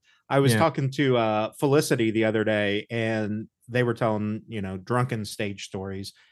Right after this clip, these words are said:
Speaker 1: And Andrew, their, one of their guitarists, was telling me that, you know, they, they've had shows where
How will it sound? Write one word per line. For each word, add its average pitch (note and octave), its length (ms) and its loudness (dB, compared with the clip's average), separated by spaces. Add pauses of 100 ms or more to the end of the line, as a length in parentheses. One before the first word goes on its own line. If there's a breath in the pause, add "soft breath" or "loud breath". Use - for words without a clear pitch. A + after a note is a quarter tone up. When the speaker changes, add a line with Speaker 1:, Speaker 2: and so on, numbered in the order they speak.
(260 soft breath)
Speaker 1:
And G#2 680 -2
Andrew, G#2+ 400 -2
their, G2+ 380 -4 (120)
one G#2+ 140 -6
of G2 60 -8
their G2+ 140 -6
guitarists, G#2 500 -8
was G#2 140 -10
telling G#2 360 -4
me G2+ 300 -6
that, G2+ 280 -10 (220)
you G#2+ 140 -10
know, F#2 120 -12
they, G2+ 200 -10 (520)
they've B2+ 120 0
had B2+ 200 0
shows G#2+ 340 -2
where G2+ 480 -4